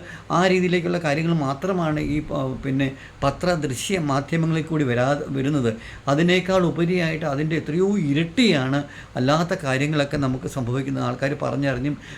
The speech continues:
ആൾക്കാർ പലതും മനസ്സിൽ മൂടി വെച്ച്, ഏഹ്, ഇങ്ങനെ നീറി പുകഞ്ഞ് ജീവിക്കുകയാണ്. ഉം. ഇതൊക്കെ വന്നു കഴിഞ്ഞാൽ നമുക്ക് എന്താണ്, ഇങ്ങനെയൊക്കെയുള്ള കാര്യങ്ങൾ വന്നാൽ നമ്മൾക്ക് എന്താ ചെയ്യാൻ സാധിക്കുക?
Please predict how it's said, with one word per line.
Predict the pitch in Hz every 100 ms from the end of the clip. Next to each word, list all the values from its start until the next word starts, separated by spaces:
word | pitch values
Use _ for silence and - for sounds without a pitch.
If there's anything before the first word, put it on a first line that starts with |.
| - 127
ആൾക്കാർ | 143 160 165 165
പലതും | 135 151 160 180 165 151
മനസ്സിൽ | 135 143 185 170 135
മൂടി | 143 170 185
വെച്ച്, | 147 - 165 180 - - -
ഏഹ്, | 147 160
ഇങ്ങനെ | 156 185 180 156
നീറി | 160 190 214 226 226 185
പുകഞ്ഞ് | 135 175 202 220 139
ജീവിക്കുകയാണ്. | 139 160 165 151 127 107 104 - - - 113
ഉം. | 113 113 - - - - - 117
ഇതൊക്കെ | 131 165 175 175
വന്നു | 170 175
കഴിഞ്ഞാൽ | 170 175
നമുക്ക് | 160 160 165
എന്താണ്, | 151 175 196 175 160
ഇങ്ങനെയൊക്കെയുള്ള | 160 170 165 165 160 160
കാര്യങ്ങൾ | 147 147 165 156
വന്നാൽ | 156 151
നമ്മൾക്ക് | 151 160 139
എന്താ | 151 165
ചെയ്യാൻ | 143 151 156
സാധിക്കുക? | 135 131 123